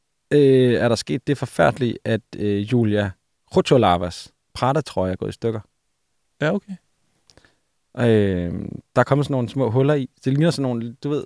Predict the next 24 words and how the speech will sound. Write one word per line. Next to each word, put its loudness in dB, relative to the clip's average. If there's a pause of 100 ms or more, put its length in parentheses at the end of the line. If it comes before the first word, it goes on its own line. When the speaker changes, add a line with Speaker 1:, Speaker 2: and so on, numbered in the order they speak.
(580)
Speaker 1:
når -2
man 0
har, 0
så -20
har 0
den 0
været 4
i 2
vaskemaskinen, -2
Speaker 2:
Nå, 0
Speaker 1:
og -2
så -2
er 2
der 2
Speaker 2:
den -4
Speaker 1:
kommet 2
sådan, -4
Speaker 2:
fuldstændig -6
Speaker 1:
nå. -2
Speaker 2:
bare -2 (100)
højt. -10 (200)
Sådan -12
lidt -12
mærkeligt. -12